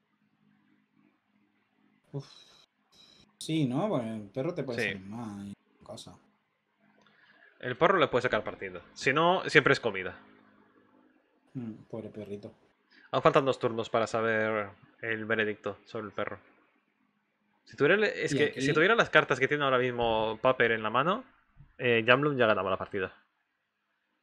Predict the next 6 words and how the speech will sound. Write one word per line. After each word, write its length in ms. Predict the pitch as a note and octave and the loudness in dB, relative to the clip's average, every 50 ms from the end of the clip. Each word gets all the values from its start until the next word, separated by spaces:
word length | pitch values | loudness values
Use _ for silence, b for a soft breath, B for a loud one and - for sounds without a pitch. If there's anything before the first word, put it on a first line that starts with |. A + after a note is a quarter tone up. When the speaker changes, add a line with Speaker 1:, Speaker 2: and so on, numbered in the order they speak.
| _ _ _ _ _ _ | _ _ _ _ _ _
Speaker 1:
¿Paper 240 | A2 A2 C3+ C#3 | -10 -6 -4 -2
hace 180 | C#3 C#3 - C3 | -2 -4 -6 -10
algo 220 | G2 G#2 C3+ E3 | -10 -10 -8 -10
aquí? 300 | C3+ G#2 C3+ E3 G#3 C4+ _ _ _ _ _ _ _ _ _ _ _ _ _ _ _ _ _ _ _ _ G#3 _ _ _ _ _ _ _ _ _ _ _ B B B B B B B B B B B B _ _ _ - | -10 -8 -10 -12 -12 -14 _ _ _ _ _ _ _ _ _ _ _ _ _ _ _ _ _ _ _ _ _ _ _ _ _ _ _ _ _ _ _ _ B B B B B B B B B B B B _ _ _ -6
Speaker 2:
Eh, 540 | - B2 A#2 A#2 A2+ A2+ A2 A2 G#2+ A2 A2 G#2+ | -4 -2 -2 0 0 -2 -2 -2 -2 -2 -4 -6
Speaker 1:
Esto 400 | - - - - - - - A2+ | -8 -10 -12 -12 -12 -12 -14 -14